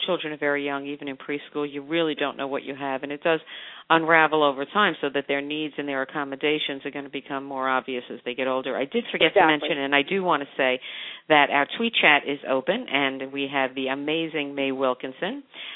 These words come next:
Speaker 1: Um, most of you know her as Autism is Not the Boss, and she is our host on, uh, the tweet chat, so you can run over to Twitter and, um, jump on the tweet chat with the hashtag T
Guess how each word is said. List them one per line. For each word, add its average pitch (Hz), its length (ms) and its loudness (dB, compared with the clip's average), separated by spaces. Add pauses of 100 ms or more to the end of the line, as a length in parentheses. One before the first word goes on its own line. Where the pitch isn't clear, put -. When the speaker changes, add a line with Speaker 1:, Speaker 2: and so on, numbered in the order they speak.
(140)
Speaker 1:
Um, 139 460 4
most 143 240 2
of 139 80 -8
you 139 80 -2
know 135 200 2
her 135 340 2
as 131 180 0 (100)
Autism 135 520 -2
is 123 120 -8
Not 131 220 -2
the 123 80 -8
Boss, 123 300 0 (440)
and 143 320 4 (120)
she 165 140 -4
is 139 180 -2
our 131 160 4
host 160 440 0
on, 139 320 2
uh, 127 160 -4
the 139 80 -8
tweet 165 320 -4
chat, 214 280 2
so 196 40 6
you 170 200 2
can 160 160 -4
run 151 160 6
over 147 200 2
to 139 100 -6 (120)
Twitter 233 300 2 (560)
and, 147 420 4
um, 147 320 4
jump 160 220 4
on 147 440 4
the 135 320 -6
tweet 180 160 -4
chat 175 320 2
with 147 140 -4
the 143 80 -10
hashtag 143 540 -2 (120)
T 151 140 -8